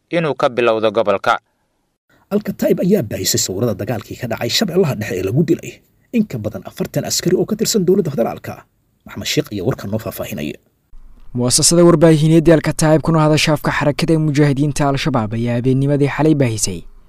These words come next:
Speaker 3: sawiro hor u dhaca ah oo muujinaya dagaalkii cagmarinta ahaa ee maalintii shalay ka dhacay deegaanka warta Dibi Samatar u dhow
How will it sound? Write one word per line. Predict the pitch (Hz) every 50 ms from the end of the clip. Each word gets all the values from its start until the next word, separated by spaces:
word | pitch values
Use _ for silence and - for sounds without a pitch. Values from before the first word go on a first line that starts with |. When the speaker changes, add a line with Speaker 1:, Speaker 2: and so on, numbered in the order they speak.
| -
Speaker 3:
sawiro | - - - 143 139 175
hor | 170 175 175
u | 170 170
dhaca | 165 165 151 156
ah | 165 165 165
oo | 160
muujinaya | 160 160 156 135 160 160 165 156 156 151 143
dagaalkii | 143 147 156 151 147 139 - - 156 147 131
cagmarinta | 143 135 135 143 151 175 180 - - 175 156
ahaa | 151 151 151 151 151
ee | 151
maalintii | 151 151 147 147 151 156 147 - 156
shalay | - - 156 147 147 147
ka | 139 151
dhacay | 139 131 117 107 113
deegaanka | 113 113 120 120 123 143 147 143 139 - - 139
warta | 143 151 - - 151 135
Dibi | 135 147 143 151
Samatar | 139 - 151 151 151 - - 160 151
u | 156 165 156
dhow | 151 156 101